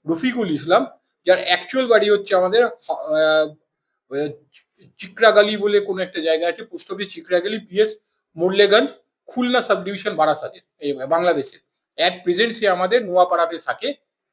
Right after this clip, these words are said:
সে এটার সাথে ইনভলভ আছে। তো আমরা তাকে ট্র্যাক করে তাকে অ্যারেস্ট করবার চেষ্টা করি। তখন আমরা জানতে পারি গত উনিশে নভেম্বর সে আমাদের মধ্য-, মধ্যম গ্রামের অন্তর্গত স্টার মল যেখানে আছে,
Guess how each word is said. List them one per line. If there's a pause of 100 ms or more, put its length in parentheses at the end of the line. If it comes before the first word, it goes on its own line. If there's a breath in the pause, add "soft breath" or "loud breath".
সে
এটার
সাথে
ইনভলভ
আছে। (380)
তো
আমরা
তাকে
ট্র্যাক (100)
করে
তাকে
অ্যারেস্ট
করবার
চেষ্টা
করি।
তখন
আমরা
জানতে
পারি (520 soft breath)
গত
উনিশে
নভেম্বর (340)
সে
আমাদের
মধ্য-,
মধ্যম
গ্রামের
অন্তর্গত
স্টার
মল
যেখানে
আছে,